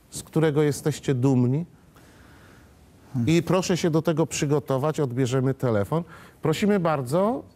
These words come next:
y, program Ze Szkolnej Ławki, Telewizja Trwam. Halo?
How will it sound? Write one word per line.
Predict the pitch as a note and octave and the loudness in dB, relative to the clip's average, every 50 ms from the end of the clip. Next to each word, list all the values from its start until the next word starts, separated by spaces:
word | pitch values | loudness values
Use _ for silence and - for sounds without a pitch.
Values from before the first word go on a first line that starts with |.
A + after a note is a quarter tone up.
| - - - C3 C3+ B2+ | -16 -8 -4 -2 0 0
y, | B2+ | -2
program | A#2 - D3+ D#3+ D3 C#3+ D3+ D3 C#3 | -2 -2 -2 -2 0 0 0 0 0
Ze | C3 D3+ | 0 -2
Szkolnej | C#3 - - D#3 D3 C#3 D3 C#3 | -2 -2 -2 -2 0 0 0 0
Ławki, | C3+ B2+ B2 A#2 - - A#2+ | 0 0 -2 -4 -6 -12 -8
Telewizja | - C3 A2+ A2+ G#2 G#2+ G2+ G#2 A2 G2 | -4 -4 -4 -2 -4 -4 -6 -6 -6 -8
Trwam. | - - - C#3 D#3+ G3 G#3+ G#3+ - - - - - _ _ - - F#2+ E2 D#2 - - _ _ _ _ _ _ _ _ _ _ _ _ _ _ _ _ _ _ _ _ _ - | -8 -8 -6 -4 -2 -4 -4 -6 -10 -18 -20 -20 -20 _ _ -14 -12 -12 -12 -12 -16 -20 _ _ _ _ _ _ _ _ _ _ _ _ _ _ _ _ _ _ _ _ _ -20
Halo? | F#2+ F#2+ G#2 A#2+ D#3 G3+ | -18 -14 -10 -8 -8 -8